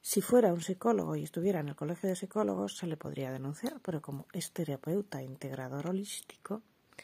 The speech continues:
¿cómo puedes tú probar lo que ha hecho? Entonces, de verdad, yo estoy harta de ver personas que acaban en un presunto psicólogo que en realidad es terapeuta transpersonal, coma, terapeuta integrador holístico, coma, terapeuta gestalt,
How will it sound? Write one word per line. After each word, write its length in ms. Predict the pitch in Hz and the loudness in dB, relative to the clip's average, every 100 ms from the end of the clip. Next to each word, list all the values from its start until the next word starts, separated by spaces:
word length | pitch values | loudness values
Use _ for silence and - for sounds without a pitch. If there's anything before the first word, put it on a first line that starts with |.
| - - - - _ _ _ - | -20 -20 -20 -20 _ _ _ -6
¿cómo 300 | - 180 185 | 0 2 2
puedes 340 | 185 180 180 | 4 2 2
tú 140 | - 156 | -2 -2
probar 320 | 147 135 135 | -2 -2 -4
lo 100 | 135 | -6
que 80 | 135 | -8
ha 80 | 120 | -8
hecho? 200 | - 135 | -10 -8
Entonces, 360 | 147 156 151 - _ | -4 -4 -6 -14 _
de 240 | - 170 | -2 2
verdad, 380 | 160 160 160 151 170 | 2 2 -2 -2 -4
yo 340 | 170 170 151 - _ - - - _ _ | 0 0 0 -8 _ -20 -20 -20 _ _
estoy 280 | - - 202 | -14 2 4
harta 220 | 190 185 | 4 2
de 120 | 170 156 | 0 2
ver 180 | 151 | 0
personas 720 | 156 160 160 - 160 147 147 - | -2 -4 -4 -4 -4 -4 -8 -10
que 140 | 156 | -10
acaban 480 | 151 170 147 131 - - | -4 -4 -4 -6 -10 -6
en 120 | 147 | -4
un 180 | 147 147 | -4 -6
presunto 420 | 151 160 160 175 | -10 -8 -4 -4
psicólogo 600 | 202 - 190 - 170 175 | -6 -4 -2 0 -2 -6
que 100 | 151 | -8
en 60 | 147 | -8
realidad 340 | 151 151 147 | -8 -6 -4
es 160 | 175 - | -6 -6
terapeuta 800 | 143 131 - 160 175 - 160 156 | -8 -6 -4 -4 -4 -4 -6 -4
transpersonal, 840 | 147 147 - 131 - 123 117 110 - | -4 -6 -6 -10 -10 -10 -10 -10 -6
coma, 280 | 143 135 | -4 -4
terapeuta 540 | 139 147 147 160 165 151 | -4 -4 0 -2 -2 -4
integrador 520 | 151 143 127 123 127 | -2 -4 -6 -6 -6
holístico, 500 | 123 120 - - - | -8 -10 -12 -14 -4
coma, 300 | - 151 127 | 2 2 2
terapeuta 640 | 147 147 190 208 - 113 | -4 -2 0 0 0 -6
gestalt, 500 | 117 113 - - - | -6 -10 -12 -16 -16